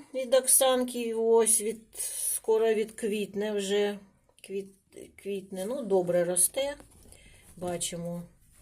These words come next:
Так, від Маринки максилярія добре росте. Сарки добре, вон ко-, коріння пускають, вон бачимо, які гарні корішки.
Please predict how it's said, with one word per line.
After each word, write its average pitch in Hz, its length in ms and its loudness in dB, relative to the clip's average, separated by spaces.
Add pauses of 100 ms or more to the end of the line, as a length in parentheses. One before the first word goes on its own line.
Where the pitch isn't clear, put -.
(840)
Так, 175 460 -4 (1040)
від 208 240 0
Маринки 196 680 4
максилярія 226 840 2
добре 214 420 2
росте. 214 580 2 (1500)
Сарки 196 840 0 (460)
добре, 220 500 0
вон 208 260 -4
ко-, 214 320 -2
коріння 202 500 -4
пускають, 196 720 -4
вон 185 160 -8
бачимо, 185 600 -10 (720)
які 202 340 -14
гарні 185 500 -4
корішки. 190 840 -8